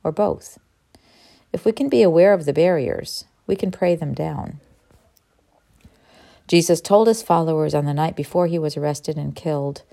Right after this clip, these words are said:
"I have told you this so that my joy may be in you and that your joy may be complete."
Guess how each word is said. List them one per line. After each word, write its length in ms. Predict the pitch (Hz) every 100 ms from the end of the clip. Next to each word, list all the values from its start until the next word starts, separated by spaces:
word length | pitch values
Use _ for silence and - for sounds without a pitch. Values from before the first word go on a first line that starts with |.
| _ _ _ -
"I 80 | 165
have 200 | 170 -
told 300 | 190 202 202
you 120 | 185
this 320 | 175 156 -
so 160 | - 160
that 200 | 160 -
my 240 | 160 185
joy 320 | 190 196 185
may 140 | 180 160
be 180 | 143 - 147
in 100 | 139
you 460 | 143 165 208 262 _ _ _ _ -
and 140 | -
that 160 | 147 -
your 320 | 151 214 214
joy 300 | - 123 127
may 160 | 131
be 100 | 131
complete." 640 | 131 135 - - - -